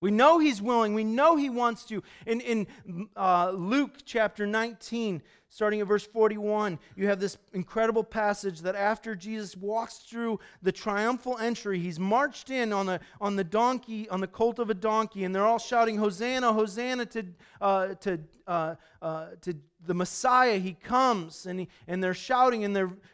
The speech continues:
all cheerful. And then it says that Jesus draws near to the city. He sees it. He weeps over it. And then he says, "Would that you,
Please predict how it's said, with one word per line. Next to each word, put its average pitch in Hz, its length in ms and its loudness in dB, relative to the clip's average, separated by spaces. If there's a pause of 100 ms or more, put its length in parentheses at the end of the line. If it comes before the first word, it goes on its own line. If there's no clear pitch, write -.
all 226 260 6
cheerful. 247 520 -4
And 202 100 0
then 208 100 0
it 214 80 -8
says 220 240 -6
that 208 100 -4
Jesus 226 380 -8
draws 208 360 -2
near 226 200 -4
to 254 160 -12
the 240 80 -8
city. 220 380 -8
He 190 160 -8
sees 247 480 -10
it. 262 100 -8
He 208 220 -8
weeps 190 640 -4
over 190 360 0
it. 190 160 -4
And 196 160 -8
then 208 120 -6
he 220 60 -4
says, 196 420 -6 (800)
"Would 214 420 -2
that 214 220 -4
you, 160 560 0